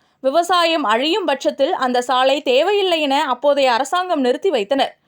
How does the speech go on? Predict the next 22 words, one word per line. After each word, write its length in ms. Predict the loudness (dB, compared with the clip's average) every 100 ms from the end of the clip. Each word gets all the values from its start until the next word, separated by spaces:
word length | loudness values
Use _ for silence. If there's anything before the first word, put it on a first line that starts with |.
| _ _ _ -6
இப்போது 440 | -6 0 0 2 0
தேர்தல் 420 | 2 0 0 0
வாக்குறுதி 480 | 0 0 -2 -2 0
நிறைவேற்றி 560 | 0 0 -2 -4 -4
நான்கு 380 | 0 0 0 0
வருடமாக 540 | 0 0 0 0 0
விவசாயிக்கு 580 | -4 -4 -2 0 0 -2
தொந்தரவு 460 | -2 -2 0 0 0
செய்து 220 | -2 -2
வருகின்றனர். 500 | -6 -6 -4 -2 -4 _ _ _ _ -6
இருக்கக்கூடிய 640 | -4 -2 -2 -2 0 0
பழைய 400 | 0 0 0 0
சாலையையே 540 | 0 0 0 0 0 0 0
விரிவுபடுத்துவதற்கு 840 | 0 0 0 -2 0 0 0 -2
போதுமான 540 | 0 2 2 0 0 0
இடம் 300 | -2 -2 0
உள்ளதாகவும், 640 | 0 2 0 0 -2 -4 -8 _ _ -6
இது 300 | -2 0 0
பசுமை 400 | 0 -2 -4 -2
வழிச்சாலை 520 | 0 -2 0 0 2
அல்ல, 320 | 2 2 0 0
பசுமை 400 | -2 -2 -4 -4